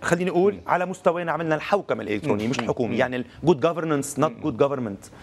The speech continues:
Speaker 1: الجود جوفرنس رح أقول لك شو بتفيد. ال in real time oversight، يعني الرقابة المتزامنة مع التنفيذ.
Speaker 2: بس انتوا نقطة ب-، ببحر.
Speaker 1: بس خليني أقول لك، هلا ذكرتني بسان تيريز،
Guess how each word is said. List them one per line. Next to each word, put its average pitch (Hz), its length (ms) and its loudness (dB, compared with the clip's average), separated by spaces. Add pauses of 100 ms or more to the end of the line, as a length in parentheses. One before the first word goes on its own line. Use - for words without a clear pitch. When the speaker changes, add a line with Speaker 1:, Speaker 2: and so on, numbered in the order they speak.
(420)
Speaker 1:
الجود 190 200 4
جوفرنس 214 480 2
رح 151 120 4
أقول 202 120 -2
لك 185 100 4
شو 170 120 -4
بتفيد. 127 400 -2 (380)
ال 151 80 4
in 208 240 4
real 233 280 0
time 165 260 2
oversight، 127 400 0
يعني 160 260 2
الرقابة 185 440 2
المتزامنة 160 580 2
مع 151 140 0
التنفيذ. 113 520 -2
Speaker 2:
بس - 120 -4
انتوا 202 220 4
نقطة 202 420 4
ب-، 160 60 -8
ببحر. 170 680 2 (540)
Speaker 1:
بس 160 140 0
خليني 240 240 2
أقول 226 120 2
لك، 143 80 2 (1200)
هلا 127 200 0
ذكرتني 123 420 0
بسان 107 240 -2
تيريز، 127 420 0